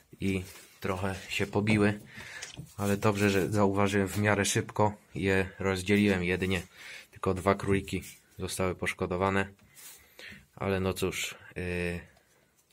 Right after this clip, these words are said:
i to chyba na tyle byłoby. Tak jak już mówiłem, zapraszam was na, na live'y, które się odbywają co niedzielę. Zazwyczaj tak w godzinach dwunasta,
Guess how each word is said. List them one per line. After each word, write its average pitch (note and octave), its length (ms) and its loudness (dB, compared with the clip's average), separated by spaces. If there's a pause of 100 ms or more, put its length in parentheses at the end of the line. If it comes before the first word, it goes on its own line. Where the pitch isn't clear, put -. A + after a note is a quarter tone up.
(1000)
i - 40 -20
to B2 120 0
chyba A2+ 220 2
na A2 140 2
tyle A2 200 4
byłoby. G2 520 2 (580)
Tak A2 120 4
jak G#2 140 6
już G#2 120 0
mówiłem, G2+ 460 4 (100)
zapraszam F2+ 540 0
was F2 200 -2
na, E2+ 200 -2 (240)
na E2+ 140 -6
live'y, G2 420 4 (640)
które F#2 260 -2
się - 140 2
odbywają F2+ 520 2
co G2 160 0
niedzielę. G2 560 4 (600)
Zazwyczaj A2 500 4
tak A2+ 180 6
w - 100 -12
godzinach A2 520 4
dwunasta, G#2+ 880 2